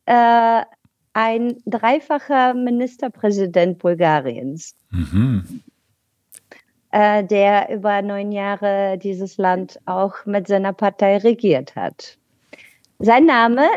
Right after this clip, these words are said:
Speaker 1: ist Boyko Borisov. Äh, den habe ich jetzt als, als zweiten prominenten, äh, Populisten mitgebracht,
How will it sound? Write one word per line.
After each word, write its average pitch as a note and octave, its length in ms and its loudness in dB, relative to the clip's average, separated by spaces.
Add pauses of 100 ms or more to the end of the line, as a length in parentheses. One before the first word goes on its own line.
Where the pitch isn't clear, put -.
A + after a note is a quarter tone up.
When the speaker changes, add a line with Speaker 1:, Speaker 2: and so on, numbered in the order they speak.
(120)
Speaker 1:
ist B3+ 280 -2
Boyko A#3+ 380 -2
Borisov. E3+ 720 -8 (540)
Äh, G#3 520 -8 (240)
den A3 200 2
habe G#3+ 120 0
ich G#3+ 80 -12
jetzt G3+ 200 -2
als, F#3+ 400 0
als F#3 420 -2
zweiten G3+ 640 -2
prominenten, G#3 1500 -2
äh, G3 200 -6
Populisten G#3+ 800 -6
mitgebracht, G#3+ 800 -4